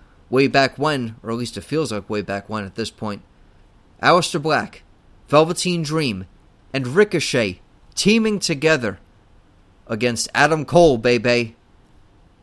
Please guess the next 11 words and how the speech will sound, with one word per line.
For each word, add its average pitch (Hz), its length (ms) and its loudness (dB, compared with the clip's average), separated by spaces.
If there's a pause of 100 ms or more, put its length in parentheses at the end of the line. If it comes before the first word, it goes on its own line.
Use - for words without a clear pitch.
(220)
Johnny 147 280 2
Gargano, 143 680 0 (260)
and 120 120 -8
Tommaso 123 520 -4
Ciampa. 117 500 -6 (920)
Lots 160 280 2
of 190 80 -2
egos 147 600 0 (540)
in 135 160 -4
this 131 180 -2
match. 135 480 -2